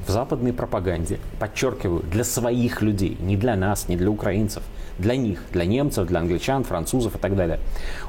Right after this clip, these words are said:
Он подавался как неприступная крепость, которую русские не могут взять. В ситуации, когда эта крепость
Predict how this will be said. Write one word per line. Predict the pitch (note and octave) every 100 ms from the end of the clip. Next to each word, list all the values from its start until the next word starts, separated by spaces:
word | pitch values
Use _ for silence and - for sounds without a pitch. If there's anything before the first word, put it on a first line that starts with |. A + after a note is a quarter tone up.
| -
Он | D3+ F4
подавался | C4+ A3 G#2+ D#3+ G3 - C3+
как | - D#3+ -
неприступная | B2 B2 - D#3 D3 C3+ C3
крепость, | C3+ C#3+ D3+ -
которую | A#2+ A#2+ C#3 C#3 C3+
русские | A2+ C#3 - C3 C3
не | A#2+
могут | B2+ C3+ B2+ F2
взять. | D#2 B2 - - - - - - - - - - - - - - - - - - - - - - - - -
В |
ситуации, | - G#2+ C#3+ E3+ F#3 - B2
когда | A2+ A2+ A2 C#3
эта | C#3 B2 -
крепость | - C#3+ C#3 F#2+ - -